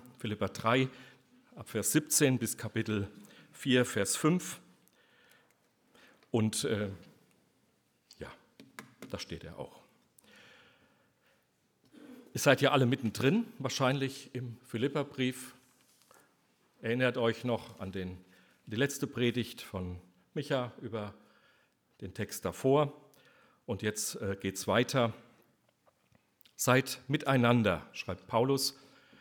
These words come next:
seid miteinander meine Nachahmer, Brüder, und seht auf die, welche so wandeln, wie ihr uns zum Vorbild habt.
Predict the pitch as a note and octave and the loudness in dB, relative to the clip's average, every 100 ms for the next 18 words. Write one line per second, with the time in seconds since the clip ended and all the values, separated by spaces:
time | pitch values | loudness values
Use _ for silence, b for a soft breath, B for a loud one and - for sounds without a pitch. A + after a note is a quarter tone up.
0 | b - A2+ A#2 C#3+ C3+ B2+ C3+ C#3+ B2 | b -4 0 2 4 4 4 4 6 6
1 | A#2 A#2+ A2+ A2 B2+ - A2+ G2+ G2 - | 6 6 6 8 6 4 2 2 0 -2
2 | G#2+ B2 C3+ C3+ - - b b b b | -2 2 4 4 0 -20 b b b b
3 | b b b - A2+ A2+ - - - - | b b b 0 2 4 0 -6 -2 4
4 | D3 D#3 B2+ A2+ - C3+ D#3 G3+ G3 - | 6 6 4 2 0 2 4 2 -2 -14
5 | - b b b - B2 C3 A#2 E3 D#3 | -20 b b b 4 6 6 4 4 6
6 | B2 C#3 D#3+ D#3 D3+ B2 B2 A#2+ B2+ D3+ | 8 6 6 4 2 2 6 6 6 4
7 | D#3 - - C3 A#2 - B2+ A2+ F2 F2 | 2 -2 0 0 0 2 2 2 0 -6
8 | E2+ D#2+ - - | -8 -8 -8 -10